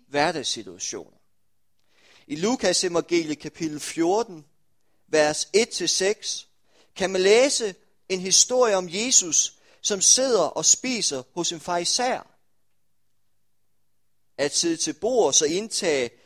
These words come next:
et måltid, det er en hverdagssituation, vi alle kender til. Og derfor havde Jesus nok heller ikke forventet, at det var tid til at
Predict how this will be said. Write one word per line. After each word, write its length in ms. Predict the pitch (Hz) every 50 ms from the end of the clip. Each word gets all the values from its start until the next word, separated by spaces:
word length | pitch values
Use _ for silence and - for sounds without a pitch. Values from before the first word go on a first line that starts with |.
| _ _ _ _ -
et 140 | 143 135
måltid, 680 | 139 135 139 139 156 202 214 - - - 156 139 123 117 _ _ _ _ _ _ _ _ _ _ -
det 140 | 190 226 233
er 60 | 202
en 80 | 165
hverdagssituation, 1000 | 143 151 147 151 175 208 202 180 - - - 135 123 123 117 - - 147 131 117
vi 60 | 127 123
alle 200 | 117 135 170 185
kender 280 | _ - 147 117 110
til. 380 | - - - - 165 190 226 214 _ _ _ _ _ _ _ _ _ _ _ _ -
Og 140 | - 170 -
derfor 300 | 226 233 269 262 - 240
havde 340 | 202 214 196 175 175 208 226
Jesus 300 | 226 - 202 - - 175
nok 200 | 190 196 - -
heller 180 | 233 226 220
ikke 120 | 226 220 -
forventet, 640 | - 190 165 151 214 233 226 185 127 123 123 113 - _ _ _ _ _ _ _ -
at 180 | 147 156 - -
det 140 | 160 151 139
var 80 | 147
tid 380 | - - - - 233 247 233 190
til 400 | - - - - 185 185 196 196
at 360 | 170 139 127 - - - -